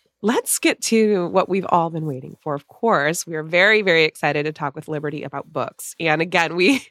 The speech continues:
<laughs> sourced our patrons for some of these questions, and they came through. But first and foremost, can you tell us a little bit about how you got into reading books for a living?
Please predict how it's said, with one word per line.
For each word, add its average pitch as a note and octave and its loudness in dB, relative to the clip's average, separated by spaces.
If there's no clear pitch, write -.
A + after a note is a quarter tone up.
<laughs> - -20
sourced A#3 0
our A#3 4
patrons F3+ -2
for F#3+ 0
some E3+ -2
of E3 -2
these D#3 -2
questions, C#3+ -4
and F3 0
they G3+ 2
came C#4 -4
through. B2+ -4
But - -2
first F4+ 2
and B4 2
foremost, A#3 2
can G#3+ -2
you C#4 -2
tell A3+ 2
us B3 -2
a B3 0
little G#3 2
bit D#3 0
about D#3 0
how - 0
you A#3 -2
got E3 0
into F3 -2
reading E3+ 0
books - -2
for C#3+ -4
a C3 0
living? C#3+ 0